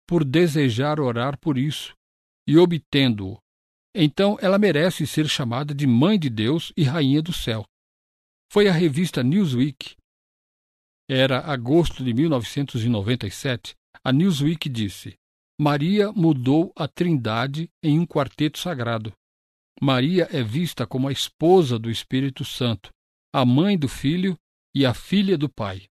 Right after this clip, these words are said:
E mesmo um estranho olhando para ver que ela é tratada como um quarto membro da divindade,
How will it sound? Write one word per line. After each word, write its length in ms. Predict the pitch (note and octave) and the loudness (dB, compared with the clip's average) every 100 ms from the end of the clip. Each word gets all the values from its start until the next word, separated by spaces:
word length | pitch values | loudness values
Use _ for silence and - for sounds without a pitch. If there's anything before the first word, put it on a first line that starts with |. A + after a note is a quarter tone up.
| _ _ _ _ _ - | _ _ _ _ _ 0
E 80 | D#3 | 4
mesmo 580 | D#3 G3 G3+ F#3 G3+ - | 4 4 2 0 -2 -2
um 120 | E3+ | 0
estranho 640 | E3+ - - D#3 E3+ C#3 G#2 | 0 -2 -4 0 2 2 0
olhando 400 | A2 B2 D#3 B2 | 0 0 0 -2
para 260 | B2 A2 | -4 -4
ver 320 | G2 A2+ C#3+ | -4 -2 -2
que 160 | - A#2 | -4 -8
ela 240 | A2+ A2+ | -6 -6
é 100 | A2+ | -8
tratada 560 | B2+ C3+ A2 - C3+ A2+ | -8 -8 -8 -6 -6 -6
como 320 | - C#3 D#3 | -2 -2 0
um 120 | D3+ | 0
quarto 480 | C#3 - E3 E3 - | -2 -2 -4 -4 -4
membro 460 | B2+ D3+ E3+ C3 A2+ | 0 2 2 0 -2
da 120 | A2 | -4
divindade, 720 | G#2 G#2+ G2+ G2 C#3 B2+ G2+ | -4 -6 -6 -4 -4 -6 -10